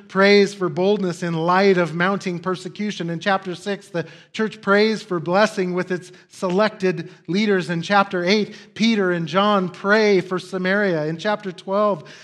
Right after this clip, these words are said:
the church prays for Peter's deliverance, and when he is delivered, right, kind of a funny story, comes to the prayer meeting and gets kicked out. Right, in chapter thirteen, the church prays and fasts for God to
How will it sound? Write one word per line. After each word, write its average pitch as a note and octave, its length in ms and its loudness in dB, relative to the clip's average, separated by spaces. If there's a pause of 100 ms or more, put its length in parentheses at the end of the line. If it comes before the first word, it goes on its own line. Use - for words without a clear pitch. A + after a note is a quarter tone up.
(140)
the E3+ 80 -2
church A3 400 -6
prays A3 420 2
for G3 160 -2
Peter's G3+ 380 -4
deliverance, F#3+ 540 0
and F3 200 -6 (160)
when G#3 220 0
he G3 140 0
is F#3+ 140 0
delivered, F#3+ 460 0
right, G#3 220 2
kind G#3 160 2
of F#3 80 -2
a F#3+ 80 0
funny A3 260 -2
story, G#3 480 -2 (320)
comes A3+ 320 0
to G#3 120 -4
the G3 100 0
prayer G#3+ 320 0
meeting G#3 320 0
and F#3 80 -6
gets G#3 200 0
kicked A3 320 -6
out. G#3+ 400 2 (300)
Right, G#3 220 4
in G3+ 100 0
chapter G#3 380 0
thirteen, G#3+ 640 -4
the F3+ 180 -2 (240)
church A3+ 340 -4
prays G#3+ 520 0
and E3 200 -6
fasts G#3+ 380 2
for F3+ 160 -4
God G3 360 0
to E3+ 160 -4